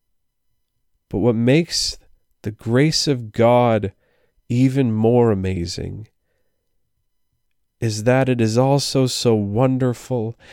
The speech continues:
as to save us from ourselves as well. It is okay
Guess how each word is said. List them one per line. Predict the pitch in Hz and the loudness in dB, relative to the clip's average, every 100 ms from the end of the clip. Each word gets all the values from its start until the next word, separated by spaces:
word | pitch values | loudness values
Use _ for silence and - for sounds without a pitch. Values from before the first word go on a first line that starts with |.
| - - | -20 -6
as | 101 104 - | -2 -2 -2
to | - | -4
save | - - 113 123 113 | -4 -2 2 2 2
us | 113 110 - - _ _ _ _ | 0 -2 -6 -14 _ _ _ _
from | - 104 101 | -6 -4 0
ourselves | 101 98 - - 101 110 107 104 92 95 - _ _ | 0 -2 -4 -2 0 2 0 -2 -6 -12 -18 _ _
as | - 87 - | -12 -8 -8
well. | 87 87 87 87 104 - _ _ _ _ _ _ _ _ _ _ _ _ _ _ _ _ _ _ _ _ _ _ _ _ _ _ - | -4 -2 -2 -4 -10 -16 _ _ _ _ _ _ _ _ _ _ _ _ _ _ _ _ _ _ _ _ _ _ _ _ _ _ -8
It | 101 | -6
is | - 127 120 | 0 0 2
okay | 127 117 - 110 101 98 98 | 2 2 -2 -2 -2 -2 -4